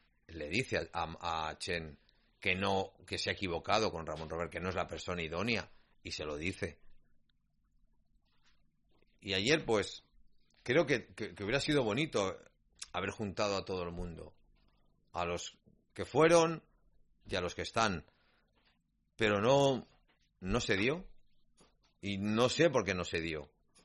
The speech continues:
sinceramente. Yo recuerdo en otras ocasiones, eh, ver gente de Genética Perica, eh, del Consejo en su momento. Bueno, se podían llevar, eh,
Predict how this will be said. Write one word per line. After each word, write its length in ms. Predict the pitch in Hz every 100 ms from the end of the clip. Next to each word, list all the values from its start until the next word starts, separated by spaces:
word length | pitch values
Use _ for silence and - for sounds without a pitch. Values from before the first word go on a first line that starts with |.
| _ _ _ _ - - _ -
sinceramente. 840 | - 95 110 120 101 92 - 80 _ _ _ _ _ _ _ _ _ -
Yo 220 | 82 92
recuerdo 640 | 139 101 117 151 120 90 - _ _ _ _ _ _ _ _ _
en 200 | 76 80
otras 380 | 87 101 90 90
ocasiones, 840 | 76 71 92 110 107 95 - - _ _ _ _
eh, 100 | -
ver 180 | 82 87
gente 260 | - 92 87
de 200 | 87 80
Genética 460 | 85 82 87 80
Perica, 680 | 85 90 98 101 95 95 85 -
eh, 280 | 82 82 82
del 340 | 82 76 78 - _ -
Consejo 560 | 82 80 95 - 90
en 80 | 85
su 140 | -
momento. 720 | 80 78 113 123 113 113 110 - _ _ - _ _ _ _ _ _ -
Bueno, 260 | 107 147 170
se 140 | 110
podían 340 | 92 95 135
llevar, 420 | 151 143 117 107 -
eh, 540 | 92 92 90 87 85